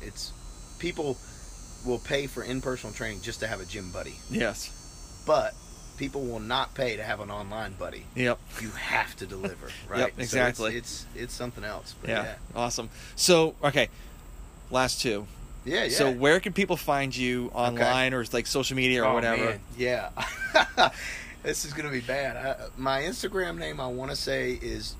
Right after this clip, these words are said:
Speaker 1: J O E H A R R E L L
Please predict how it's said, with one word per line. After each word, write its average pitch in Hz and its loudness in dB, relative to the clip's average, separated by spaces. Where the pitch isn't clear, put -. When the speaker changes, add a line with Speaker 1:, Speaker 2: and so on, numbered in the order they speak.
Speaker 1:
J 127 0
O 147 -2
E 123 -2
H 123 -2
A 113 -2
R 117 0
R 104 -2
E 110 -4
L 107 -2
L 98 -6